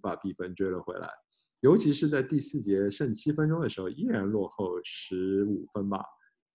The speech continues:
但最后成为了靠着一次 onside kick，就是一个在改变规则之后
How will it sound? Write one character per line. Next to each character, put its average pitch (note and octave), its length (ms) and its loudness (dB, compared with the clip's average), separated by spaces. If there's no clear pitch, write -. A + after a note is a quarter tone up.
但 A#2+ 140 2
最 D3 180 6
后 A#2+ 420 2
成 A2+ 320 0
为 A#2+ 120 2
了 A#2 440 2
靠 - 180 0
着 A#2+ 100 4
一 A2+ 120 6
次 - 180 -6
onside D3+ 800 -2
kick， - 300 -4
就 A#2 120 4
是 A#2+ 200 2
一 A2+ 140 6
个 A#2 560 2
在 C3 140 2
改 G2+ 200 0
变 B2 220 2
规 D3 200 6
则 G#2+ 160 0
之 - 180 -2
后 G#2 500 -4